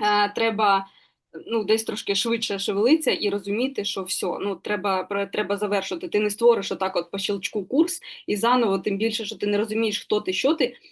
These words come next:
а в тебе немає жодних інструментаріїв, да, ну, щоб, е,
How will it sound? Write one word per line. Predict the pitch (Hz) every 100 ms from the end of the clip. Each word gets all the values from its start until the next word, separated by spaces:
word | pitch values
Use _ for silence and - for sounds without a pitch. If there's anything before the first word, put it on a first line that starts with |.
| _
а | -
в | 196
тебе | 226 220
немає | 220 233 226 190
жодних | 226 214 196 196
інструментаріїв, | 202 - 208 202 202 233 359 311 185 170
да, | 190 233 214
ну, | 208
щоб, | 185 196 180
е, | 196 190 185 98